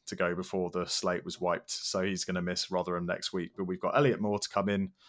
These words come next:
So, um, as K R was saying, we shouldn't be too down in the dumps about that,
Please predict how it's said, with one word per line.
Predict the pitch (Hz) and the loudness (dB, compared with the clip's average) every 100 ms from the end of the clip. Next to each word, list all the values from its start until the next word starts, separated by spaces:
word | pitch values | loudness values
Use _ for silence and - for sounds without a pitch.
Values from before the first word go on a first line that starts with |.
| - _ _ - | -20 _ _ -6
So, | - 92 87 80 - 95 | 0 2 2 -2 -6 -2
um, | 92 90 | 0 2
as | 95 - | 2 2
K | 98 92 | 2 4
R | 90 | 4
was | 87 - | 2 2
saying, | 90 85 | 0 0
we | 87 | -2
shouldn't | - 95 - | -2 -2 -2
be | 87 | -2
too | - 95 85 | 0 0 0
down | 85 87 85 | 0 0 0
in | 82 | -2
the | |
dumps | 85 90 - | 0 0 -2
about | - 85 - | -2 0 0
that, | 80 | -2